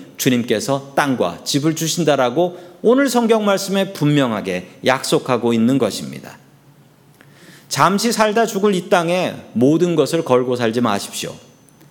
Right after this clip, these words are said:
당장 손해보더라도 천국에서 분명히 채워주실 것을 우리는 믿음의 눈으로 바라보아야 합니다. 예수님의 온유함을 배우십시오. 그리고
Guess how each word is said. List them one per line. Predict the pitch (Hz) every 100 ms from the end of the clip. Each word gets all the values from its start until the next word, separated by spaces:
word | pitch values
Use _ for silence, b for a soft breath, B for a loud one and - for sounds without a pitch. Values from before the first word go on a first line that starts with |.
| _
당장 | - 135 151 175
손해보더라도 | - 170 151 135 120 110 104 123 123 B B B B
천국에서 | - 226 214 190 180 196
분명히 | 165 165 156 160
채워주실 | - 180 160 147 139 131
것을 | 131 120 180 190 B B B 113
우리는 | 131 175 247 214
믿음의 | 220 262 269
눈으로 | 254 240 233 240
바라보아야 | 170 220 220 226 226 208
합니다. | 160 107 82 78 - - _ _ _ _ _ - b b b 123
예수님의 | 156 180 185 190
온유함을 | 220 196 196 170 180
배우십시오. | 180 143 127 - - 92 85 - - -
그리고 | 131 131 139 190 -